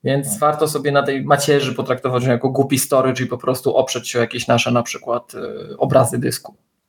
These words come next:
Speaker 1: Tak? Tutaj kilka osób na czacie wspominało Time Machine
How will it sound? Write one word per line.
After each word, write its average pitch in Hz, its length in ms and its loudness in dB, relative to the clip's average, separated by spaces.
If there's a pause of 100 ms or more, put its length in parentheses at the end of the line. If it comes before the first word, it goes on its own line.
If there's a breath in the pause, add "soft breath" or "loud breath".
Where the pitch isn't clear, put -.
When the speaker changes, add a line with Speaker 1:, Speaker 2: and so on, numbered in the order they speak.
(140)
Speaker 1:
Tak? - 280 -10 (580 loud breath)
Tutaj 156 380 2 (140)
kilka 151 280 -2
osób 151 260 -2
na 139 120 0
czacie 131 300 -2
wspominało 131 760 0
Time 123 200 2
Machine 117 440 0